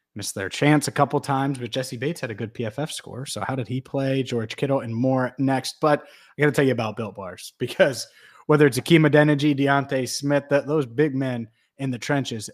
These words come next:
they need some Built Bars in their life because they're the number one protein bar on the planet. High in protein, low in sugar, low in calories, perfect for you. I have a Built Bar every single day because it gives me that protein punch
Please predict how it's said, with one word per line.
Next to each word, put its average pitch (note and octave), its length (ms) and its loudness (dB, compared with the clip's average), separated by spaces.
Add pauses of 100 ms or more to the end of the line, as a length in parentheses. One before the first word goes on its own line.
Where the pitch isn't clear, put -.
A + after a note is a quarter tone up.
they C3 180 0
need C#3+ 220 0
some A#2 160 -6
Built B2+ 240 -6
Bars A#2 300 -8
in A#2 140 -6
their A#2+ 200 -6
life G#2+ 340 -8
because A#2 300 -8
they're B2 160 -2
the A#2+ 100 -4
number A#2+ 360 -2
one C3 180 0
protein A#2 420 -6
bar G#2+ 280 -8
on A2 160 -6
the G#2 60 -10
planet. G2+ 360 -12 (300)
High C3+ 160 2
in C#3+ 100 4
protein, C3 480 -2
low C3 200 0
in C3+ 100 2
sugar, A#2 420 -4 (260)
low B2 220 -2
in E3+ 140 2
calories, B2+ 640 -2 (400)
perfect D3+ 560 0
for C3 340 0
you. A#2+ 460 -2 (240)
I B2 60 -2
have C#3 120 2
a C3 60 0
Built C3+ 220 4
Bar C3 380 2
every C3 500 0
single C3 440 0
day C3+ 340 4
because B2 500 0 (500)
it G#2+ 80 -10
gives A2+ 160 -8
me B2+ 140 0
that A2 200 -4 (160)
protein B2 560 -8
punch - 380 -6